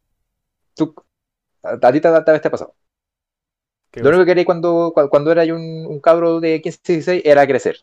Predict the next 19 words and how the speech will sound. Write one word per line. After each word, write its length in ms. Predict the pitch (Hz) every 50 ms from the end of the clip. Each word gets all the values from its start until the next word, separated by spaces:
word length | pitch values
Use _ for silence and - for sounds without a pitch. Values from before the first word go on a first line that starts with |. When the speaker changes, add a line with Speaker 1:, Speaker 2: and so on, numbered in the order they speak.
| _ -
Speaker 1:
tener, 240 | - 117 127 123
ser 160 | 113 - 139 127
independiente. 560 | 123 120 113 110 98 87 78 73 67 - - _ _ _ _ _ _ _ _ _ _ _ _ _ _ _ _ _ _ _ _ _ _ _ -
¿Cachai? 320 | 107 98 - 113 113 123 -
Tener 260 | - 123 120 123 120
tu 120 | - 123
propia 260 | 107 117 101 117 107
plata, 420 | - 113 117 123 127 127 123 120 120
¿cierto? 460 | - 131 123 120 - - 127 - _
Tener 220 | - 110 104 107 104
tu 80 | -
propia 220 | 104 113 98 104 98
casa, 500 | 107 113 117 113 117 120 113 113 113 110
tener 220 | - 104 104 104
tu 100 | - 104
horario, 540 | 95 95 107 117 120 113 117 117 113 113 110
tu 180 | - 104 98 92
vida, 420 | 107 117 120 120 120 123 123 123 -
¿cierto? 380 | - 131 127 - - 143 143